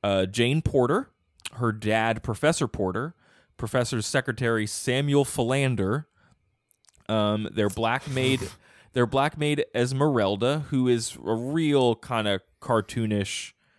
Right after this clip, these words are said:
Speaker 1: caricature of a woman that I don't recommend. Um, and William Clayton, who is actually Tarzan's cousin,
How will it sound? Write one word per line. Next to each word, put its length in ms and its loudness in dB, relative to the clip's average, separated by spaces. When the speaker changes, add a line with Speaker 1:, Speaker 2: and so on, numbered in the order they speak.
Speaker 1:
caricature 640 -2
of 80 -2
a 60 -4
woman 320 0
that 100 -2
I 140 -4
don't 220 -6
recommend. 500 -4
Um, 520 2
and 360 0
William 460 4
Clayton, 640 -2
who 220 4
is 380 4
actually 760 0
Tarzan's 640 2
cousin, 640 0